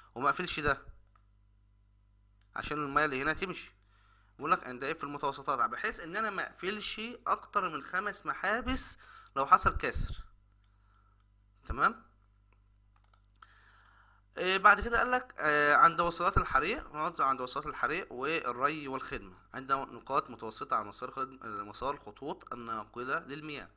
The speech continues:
بحيث لا تزيد المسافة البينية بين المحابس بالجدول الآتي. يعني إيه؟ يعني أنا مثلًا عندي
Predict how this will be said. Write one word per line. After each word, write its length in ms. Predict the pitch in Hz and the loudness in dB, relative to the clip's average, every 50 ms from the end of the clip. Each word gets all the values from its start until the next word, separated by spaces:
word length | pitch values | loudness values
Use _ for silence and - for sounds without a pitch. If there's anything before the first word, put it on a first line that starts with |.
| _ - - - - - - - - _ - | _ -20 -20 -20 -20 -20 -20 -20 -20 _ -8
بحيث 480 | 120 - - 165 170 165 147 - - - 87 - | -6 2 6 6 6 6 2 -4 -6 -8 -12 -12
لا 180 | - 120 123 120 | -8 -6 -6 -6
تزيد 400 | - 127 117 110 127 147 143 123 | -6 -6 -6 -6 -6 -8 -10 -12
المسافة 520 | 110 110 107 104 - - 139 131 127 - | -12 -10 -8 -6 -4 -4 -4 -4 -6 -8
البينية 520 | 101 95 90 101 104 107 127 139 135 120 101 | -12 -12 -12 -12 -12 -10 -10 -10 -8 -8 -8
بين 200 | 101 101 98 104 | -10 -12 -12 -12
المحابس 760 | 101 101 98 - - 143 170 185 214 254 247 - - - - - - _ _ _ _ _ _ _ _ _ _ _ _ _ _ _ - | -12 -10 -8 -2 0 2 2 2 0 0 0 0 -2 -2 -6 -12 -20 _ _ _ _ _ _ _ _ _ _ _ _ _ _ _ -16
بالجدول 500 | 127 127 127 131 131 156 170 160 160 139 | -14 -14 -14 -10 -6 -4 -4 -2 -2 -4
الآتي. 260 | 120 120 110 - - | -4 -6 -6 -6 0
يعني 280 | 147 160 160 160 156 135 | 2 4 4 4 2 0
إيه؟ 200 | 143 143 131 - - - - - - - - - - | -4 -8 -8 -10 -16 -20 -20 -20 -20 -20 -18 -6 0
يعني 200 | 143 175 208 240 | 4 4 4 4
أنا 100 | 254 254 | 2 0
مثلًا 560 | 254 254 - 247 240 247 247 240 - - - - _ - | 0 0 -2 0 -2 -2 -4 -6 -8 -14 -18 -20 _ -12
عندي 640 | - - - 160 190 214 220 190 214 226 220 - | 0 4 6 6 6 6 2 -2 -4 -4 -2 -2